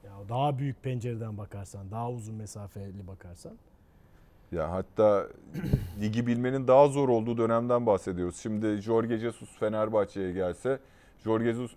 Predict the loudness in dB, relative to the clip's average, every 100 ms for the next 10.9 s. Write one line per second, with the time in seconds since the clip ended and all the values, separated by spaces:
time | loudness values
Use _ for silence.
0 | -10 -4 -4 -4 -10 -4 0 4 4 4
1 | -6 -4 -6 -4 -4 2 2 2 -2 0
2 | 4 4 6 6 4 0 0 -2 2 2
3 | 2 -4 -20 _ _ _ 0 0 0 -12
4 | 2 4 6 8 6 6 2 4 0 -2
5 | 0 4 4 2 2 2 2 0 -2 -4
6 | 2 6 6 6 4 4 0 -4 -8 -20
7 | -20 -20 -20 -8 -4 -2 6 6 6 6
8 | 8 8 8 6 6 4 -2 -6 6 8
9 | 8 0 -8 -2 2 2 2 0 0 2
10 | 6 6 4 6 6 6 2 0